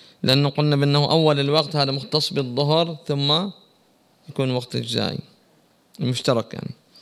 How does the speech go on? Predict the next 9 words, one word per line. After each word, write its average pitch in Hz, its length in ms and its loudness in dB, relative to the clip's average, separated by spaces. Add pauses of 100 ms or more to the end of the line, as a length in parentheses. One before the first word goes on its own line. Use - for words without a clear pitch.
(580)
وكذلك 180 880 6
صاحب 180 640 4
السلس، 139 1000 2 (1800)
بالنسبة 160 800 4
لمن 165 260 2
عنده 160 420 4
سلس 151 720 0 (300)
أيضا، 151 540 0
حتى 156 720 0